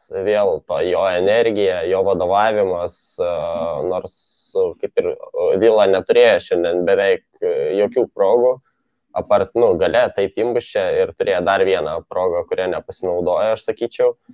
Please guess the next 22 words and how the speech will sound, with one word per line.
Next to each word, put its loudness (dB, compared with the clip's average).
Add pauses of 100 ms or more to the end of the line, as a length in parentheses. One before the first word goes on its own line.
(460)
Bet -2
Ramsdale'as 0
vėl 0
pasirodė -4 (360)
pui-, 2
puikus 0 (120)
vokalinius 2
sugebėjimus 2
turintis, 2
užvedantis -2
tą -8
pačią -2
gynybos -2
liniją. 0 (160)
Jau 0
ne 0
pirmą -2
kartą -2
matau 0
po -2
kiekvieno 0
epizodo 2